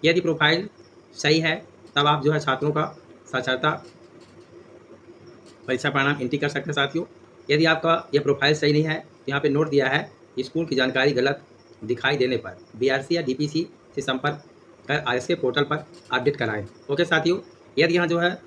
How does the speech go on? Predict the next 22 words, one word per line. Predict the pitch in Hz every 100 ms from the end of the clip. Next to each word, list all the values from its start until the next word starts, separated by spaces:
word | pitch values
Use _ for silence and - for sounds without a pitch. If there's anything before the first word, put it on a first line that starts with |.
| - - - 143
स्कूल | 156 156
का | 165 - - - - -
profile | - 135 - 151
जो | 151
है | 156
सही | 151 139
नहीं | 143 151
है | 160 - - -
तो | 127
आप |
बीआरसी | 127 127 147
कार्यालय | 131 123
संपर्क | 131 117 131
करके | 135 160 202 - - -
अपने | 131 143
profile | 127 113 120
को | 127
आप | 131 - - 131
update | 127 131
कराएं। | 104 98 -
ओके | 131
साथियों, | 165 160 165